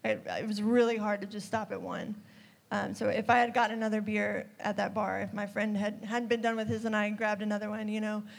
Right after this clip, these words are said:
or if that guy had been at the party when I got back, or if everybody was still hanging out when I got back, my night would have taken a turn that would have put me right back where I started.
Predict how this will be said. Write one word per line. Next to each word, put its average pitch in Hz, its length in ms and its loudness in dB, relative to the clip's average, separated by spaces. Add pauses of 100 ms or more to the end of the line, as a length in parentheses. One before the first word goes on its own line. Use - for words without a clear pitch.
(220)
or 220 320 2
if 240 160 -2
that 220 160 2
guy 240 180 4
had 226 120 2
been 226 120 2
at 220 120 -2
the 220 60 -4
party 214 500 -2
when 214 160 2
I 208 80 2
got 208 180 -2
back, 208 460 -6
or 208 580 -4
if 226 160 0
everybody 240 340 2
was 226 140 0
still 247 180 0
hanging 226 280 2
out 202 160 0
when 214 100 -4
I 214 60 -4
got 214 180 -4
back, 214 300 -4 (560)
my 254 320 2 (380)
night 247 300 4
would 254 80 8
have 226 80 2
taken 254 360 2
a 214 60 0
turn 220 880 2 (220)
that 240 160 4
would 247 100 4
have 240 100 0
put 262 180 0
me 226 80 -2
right 233 520 2
back 214 440 2 (420)
where 226 380 2
I 202 440 -4
started. - 600 0